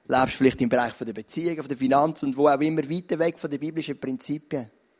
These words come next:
Du sagst, „Es ist ja nur Gnade.“ Aber irgendwann merkst, oder irgendwann kommt das Gefühl, „Hey, es funktioniert gar nicht.“ Weisst, wie viele Menschen habe ich beobachtet, die ihren Glauben verloren haben?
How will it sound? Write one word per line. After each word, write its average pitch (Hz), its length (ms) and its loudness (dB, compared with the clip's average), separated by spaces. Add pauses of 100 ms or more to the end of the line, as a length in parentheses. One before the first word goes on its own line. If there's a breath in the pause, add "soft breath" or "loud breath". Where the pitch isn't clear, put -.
(500 soft breath)
Du 110 100 -8
sagst, 104 320 2
„Es 104 100 -10
ist 101 120 -6
ja 104 80 -2
nur 147 240 0
Gnade.“ 165 460 -2 (1600)
Aber 104 200 -10
irgendwann 139 500 -2
merkst, 127 440 -6
oder 123 200 -2
irgendwann 139 240 -2
kommt 113 180 -12
das - 100 -18
Gefühl, 120 200 -4
„Hey, 107 160 -10
es 110 80 -16
funktioniert 117 560 -8
gar 123 100 -2
nicht.“ 110 260 -6
Weisst, 185 280 2
wie 202 80 2
viele 180 160 4
Menschen 165 380 2
habe 160 100 -2
ich 185 160 -6
beobachtet, 156 640 -8 (320 loud breath)
die 151 40 4
ihren 165 220 6
Glauben 180 480 6
verloren 170 540 4
haben? 139 200 -2